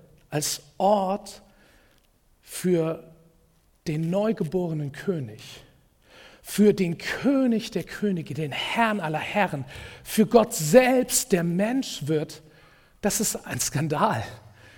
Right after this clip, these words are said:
Das ist Wahnsinn, das ist irre. Wie würden wir das eigentlich erwarten, dass ein König geboren wird? Wahrscheinlich in einem Palast, äh, in einem gut gepolsterten Bett. Er würde dort dann liegen,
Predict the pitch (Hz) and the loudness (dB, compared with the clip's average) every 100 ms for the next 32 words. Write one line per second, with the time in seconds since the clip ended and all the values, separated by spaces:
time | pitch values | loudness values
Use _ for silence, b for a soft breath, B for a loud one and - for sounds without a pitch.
0 | b - 147 190 - 151 185 233 226 - | b -8 -4 -4 -4 -2 0 0 -2 -2
1 | 170 135 - - - 226 208 127 - - | -2 -2 -4 -6 -4 -2 -2 -6 -10 -20
2 | - _ _ _ b b b b b b | -20 _ _ _ b b b b b b
3 | b b b b _ 147 254 294 277 254 | b b b b _ 6 6 8 4 4
4 | 208 - 208 240 233 175 139 156 165 - | 0 0 2 2 2 0 0 0 0 -4
5 | 107 110 - _ _ _ _ - - 165 | -14 -16 -20 _ _ _ _ -4 0 0
6 | 156 - 202 180 - 123 120 113 107 110 | 0 0 2 2 0 -4 -4 -6 -8 -12
7 | - B B B 151 - 202 202 175 151 | -16 B B B -4 0 2 2 0 0
8 | - 143 135 - - - - - B B | -2 0 0 -2 -4 -8 -12 -20 B B
9 | B B 147 165 180 160 139 240 - 185 | B B -2 0 0 0 4 4 4 -2
10 | - 180 202 214 - 170 170 139 135 151 | -2 0 2 0 -2 -4 -4 -6 -2 -4
11 | - - - - _ _ _ _ B B | -4 -12 -16 -20 _ _ _ _ B B
12 | B B 143 208 160 202 202 185 160 160 | B B 6 6 6 4 4 2 2 2
13 | 240 226 226 277 | 2 2 -2 -6